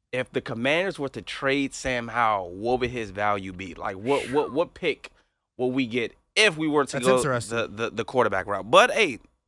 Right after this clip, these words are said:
Speaker 1: that's for another
Speaker 2: Another
Speaker 1: day.
Speaker 2: show, another time. I know we have to hit the break here, but you just sparked an idea upon me. I think the N F L,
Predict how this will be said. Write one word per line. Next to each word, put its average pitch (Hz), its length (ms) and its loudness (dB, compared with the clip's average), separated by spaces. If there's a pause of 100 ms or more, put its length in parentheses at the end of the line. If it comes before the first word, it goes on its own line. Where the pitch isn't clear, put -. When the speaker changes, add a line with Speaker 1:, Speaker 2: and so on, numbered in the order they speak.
Speaker 1:
that's 123 340 0
for 131 420 0 (720)
another 98 300 -6
Speaker 2:
Another 113 240 -4
Speaker 1:
day. 95 60 -8
Speaker 2:
show, 113 140 -2
another 98 200 -4
time. 76 380 -14 (200)
I 117 60 -8
know 135 80 0
we 151 80 2
have 139 140 0
to 120 40 -2
hit 123 140 -4
the 101 80 -12
break 113 280 -2
here, 87 260 -8 (100)
but 117 220 -2 (100)
you 123 140 -4
just 120 220 -4
sparked 143 340 -2
an 120 80 -2
idea 110 400 0
upon 87 340 -4
me. 82 160 -8 (800)
I 160 80 2
think 294 300 -6
the 240 180 -6
N 208 140 2
F 202 240 0
L, 123 480 0